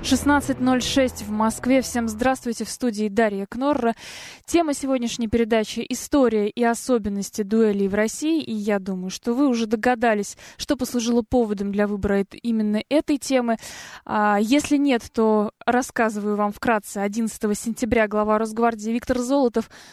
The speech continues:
выпустил видеообращение, в котором вызвал оппозиционера Алексея Навального на дуэль за то, что тот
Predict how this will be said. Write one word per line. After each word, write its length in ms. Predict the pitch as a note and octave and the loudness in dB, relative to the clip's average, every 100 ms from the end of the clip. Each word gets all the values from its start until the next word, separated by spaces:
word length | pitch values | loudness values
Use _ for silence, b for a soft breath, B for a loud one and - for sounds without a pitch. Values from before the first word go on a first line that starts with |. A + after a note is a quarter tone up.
| - | -2
выпустил 440 | D4+ C4+ - B3+ | 0 0 0 2
видеообращение, 1300 | B3 B3+ A3 A3 G#3 A3+ A#3 D#4 E4+ D#4+ C4 A#3 A3 | 2 0 2 2 2 -2 -2 -2 -2 0 0 2 0
в 160 | G3+ - | -4 -4
котором 720 | A3+ B3 A#3 G#3+ G#3 G3+ A3 | 0 0 0 -2 -4 -8 -2
вызвал 460 | B3 A3 G#3 G3+ B B B - | 0 0 0 0 B B B -12
оппозиционера 840 | - - G#3 G#3+ A#3 A3+ A#3 G#3+ | -10 -4 -4 -2 0 0 0 0
Алексея 380 | G#3 - A#3+ G#3+ | 0 -2 -2 0
Навального 520 | A3 A3 G#3 G3+ G3+ | 2 2 2 -2 -4
на 120 | A3 | -4
дуэль 340 | G#3+ B3 E4+ C4+ | 0 2 2 2
за 140 | A3+ | 0
то, 120 | C#4+ | -2
что 200 | - A#3+ | -4 -4
тот 280 | - C4 | 0 0